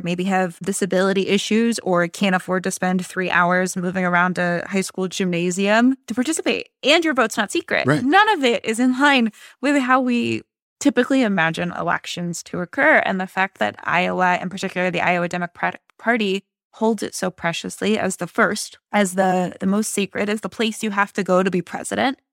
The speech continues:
Speaker 1: even though Joe Biden did not win the Iowa caucuses and now he's president, is, I think, indicative of sort of a Democratic Party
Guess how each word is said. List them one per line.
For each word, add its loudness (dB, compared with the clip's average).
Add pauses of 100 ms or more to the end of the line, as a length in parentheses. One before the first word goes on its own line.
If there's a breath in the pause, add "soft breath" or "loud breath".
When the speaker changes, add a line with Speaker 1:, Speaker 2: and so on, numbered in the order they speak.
(260)
Speaker 1:
even 0
though 2 (280)
Joe -4
Biden 0
did 0
not 4
win 0
the -6
Iowa -4
caucuses -6
and -2
now -2
he's 2
president, -2 (260)
is, 4
I 6
think, -4
indicative 0
of -2
sort -2
of 0
a -2
Democratic -2
Party 0